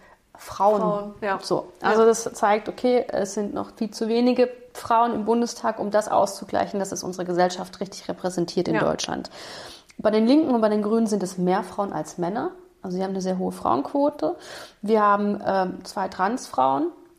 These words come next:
Speaker 1: im Bundestag seit neuestem. Ähm, in Deutschland sind es ungefähr sechsundzwanzig,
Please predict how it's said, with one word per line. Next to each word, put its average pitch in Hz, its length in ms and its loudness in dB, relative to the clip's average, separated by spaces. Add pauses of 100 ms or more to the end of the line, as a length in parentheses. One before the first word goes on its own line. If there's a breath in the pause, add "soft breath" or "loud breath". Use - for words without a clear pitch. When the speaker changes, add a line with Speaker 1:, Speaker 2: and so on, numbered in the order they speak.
Speaker 1:
im 247 140 0
Bundestag 269 800 -2
seit 240 180 -2
neuestem. 254 640 -2 (560 loud breath)
Ähm, 220 340 6
in 214 180 0
Deutschland 277 800 2
sind 233 300 0
es 226 100 -4
ungefähr 247 720 2
sechsundzwanzig, 254 760 -2